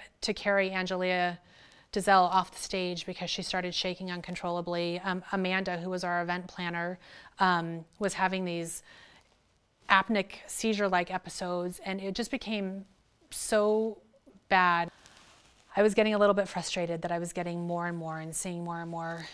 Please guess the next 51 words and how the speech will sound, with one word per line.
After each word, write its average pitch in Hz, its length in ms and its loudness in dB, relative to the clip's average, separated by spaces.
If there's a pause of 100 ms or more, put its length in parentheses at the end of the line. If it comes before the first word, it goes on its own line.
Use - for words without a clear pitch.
And 190 140 -2
so 208 180 2
I 185 140 2
said 185 240 0
to 190 80 -8
him 180 180 -6
in 175 100 -6
one 175 140 -4
of 175 60 -4
my 170 100 -8
emails, 175 500 -6
I 175 60 -12
said, 185 180 -8
"Doctor 180 220 -8
Nath, 175 380 -4 (760)
I - 40 -8
really 185 300 0
want 185 180 -4
you 185 80 -8
to 175 80 -8
take 180 180 -10
a 170 60 -8
look 170 200 -8
at 170 60 -12
this - 160 -14
data. 180 440 -4
There's 175 240 -2
this 175 200 -10
guy 180 220 -6
named 180 200 -4
Steve 185 240 -6
Kirsch. - 520 -6 (340)
He's 190 220 -4
compiled 180 580 -2
it, 185 160 2 (260)
and 185 140 0
I 170 60 -4
think 220 200 -4
it's 202 140 -4
a - 20 -4
much 180 280 -4
bigger 175 180 -6
problem 170 400 -4
than 165 320 -10
maybe 180 220 -4
you 170 180 -6
might 170 220 -6
even 170 180 -10
be 165 140 -8
aware 175 320 -4
of." 165 280 -8